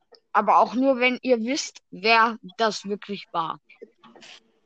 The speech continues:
Weil wenn er sagt, "Ja, ich DDoS dich" und sagt dann "Scherz", aber ihr werdet gededost,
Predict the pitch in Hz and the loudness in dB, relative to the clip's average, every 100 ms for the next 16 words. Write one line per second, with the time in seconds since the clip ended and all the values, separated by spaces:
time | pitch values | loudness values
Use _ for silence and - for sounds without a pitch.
0 | _ _ _ - 175 196 202 220 220 208 | _ _ _ 0 2 2 0 0 0 2
1 | 214 214 226 202 202 175 - _ _ 175 | 2 2 2 2 2 -2 -10 _ _ -2
2 | 220 214 208 202 214 - 208 190 196 190 | 0 2 0 -4 -8 -8 -4 -2 -2 -6
3 | 185 - 226 214 190 262 - _ _ _ | -8 -6 -2 0 0 -2 -14 _ _ _
4 | - _ _ _ _ _ _ 196 _ 226 | -20 _ _ _ _ _ _ _ _ _
5 | _ _ _ _ _ _ _ - 185 185 | _ _ _ _ _ _ _ -6 0 0
6 | 190 190 180 170 185 180 220 185 190 269 | 0 -2 -4 -6 -6 -2 0 0 -2 -4